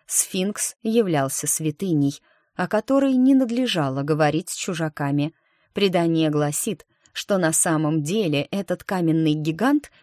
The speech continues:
живое существо, которое каждую ночь облетает весь Египет,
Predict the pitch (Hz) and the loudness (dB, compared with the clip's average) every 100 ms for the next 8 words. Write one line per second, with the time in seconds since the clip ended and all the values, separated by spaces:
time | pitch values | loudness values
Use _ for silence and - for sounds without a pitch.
0 | _ 180 247 214 247 214 - 208 - 196 | _ 0 2 4 4 2 -2 -6 -6 -8
1 | - 135 123 - _ _ _ - 175 214 | -8 -8 -10 -10 _ _ _ -6 0 2
2 | 220 220 220 185 233 214 202 240 247 226 | 4 4 2 0 0 0 0 2 2 2
3 | 185 - - 202 180 175 160 147 156 147 | 0 -4 -6 -4 -2 -2 0 0 0 0
4 | 147 147 - 151 147 160 156 151 | -2 -2 -4 -6 -4 -6 -6 -10